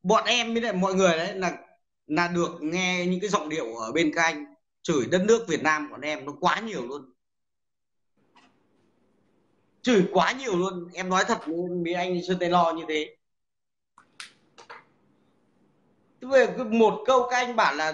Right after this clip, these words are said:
mong đất nước tốt đẹp. Bây giờ tốt đẹp cái gì? Bây giờ các anh đấy đi loạn lạc đấy, em mày lái xe bị tắc đường.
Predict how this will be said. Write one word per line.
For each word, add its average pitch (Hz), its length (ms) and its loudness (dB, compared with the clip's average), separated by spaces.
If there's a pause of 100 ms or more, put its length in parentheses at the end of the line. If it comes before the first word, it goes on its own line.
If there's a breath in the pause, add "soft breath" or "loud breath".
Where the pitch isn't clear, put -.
mong 233 240 -2
đất 262 100 2
nước 277 240 -2 (160)
tốt 302 260 -4
đẹp. 214 160 2 (880)
Bây 262 160 2
giờ 233 140 4
tốt 262 120 -2
đẹp 262 180 0
cái 220 100 -2
gì? 220 120 -6
Bây 214 160 2
giờ 220 120 4
các 233 60 4
anh 233 160 -2
đấy 220 200 0
đi 233 200 -12
loạn 220 240 -2
lạc 202 220 0
đấy, 226 200 -10
em 226 320 -4
mày 220 140 -2
lái 202 220 2
xe 247 200 -10
bị 220 220 -10
tắc 277 180 -4
đường. 196 400 0